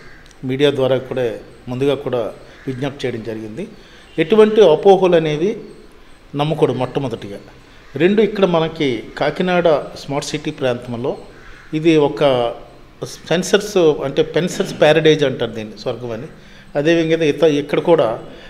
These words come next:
మత సామరస్యానికి ప్రతీక. ఇక్కడ కాకినాడ పట్టణం నేను చూస్తున్నాను, అందరూ కూడా ప్రతి ఫంక్షన్ కూడా ప్రార్థనా మందిరాలు కానీ, దేవాలయాలు కానీ,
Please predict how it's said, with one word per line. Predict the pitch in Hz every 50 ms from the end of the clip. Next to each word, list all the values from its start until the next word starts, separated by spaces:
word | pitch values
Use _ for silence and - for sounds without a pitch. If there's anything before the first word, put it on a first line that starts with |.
| - - 139
మత | 147 156 156 -
సామరస్యానికి | 202 202 - - 208 190 190 190 180 180 180 175 - - 175 170 - 160
ప్రతీక. | - - 151 143 143 - 180 - 135 - - -
ఇక్కడ | 135 131 - 135
కాకినాడ | 127 - - 120 - - 139 139 135 131 123
పట్టణం | 110 - - 123 117 - 127 120 123 117
నేను | 117 113 - 120
చూస్తున్నాను, | 117 - - - 110 107 107 113 110 - - - - -
అందరూ | 113 110 113 127
కూడా | 117 - 143 135 131 120 107 110 - - - - - - -
ప్రతి | 123 120 - 170 165
ఫంక్షన్ | 160 - 143 135 131 - 135 127
కూడా | 120 - 123 120 - - - - - - - -
ప్రార్థనా | 127 127 127 123 117 120 120 123
మందిరాలు | 123 123 120 113 117 120 117 113 110
కానీ, | 110 110 107 117 120
దేవాలయాలు | 113 117 117 110 107 110 107 107 104 104 104
కానీ, | 107 107 107 131 165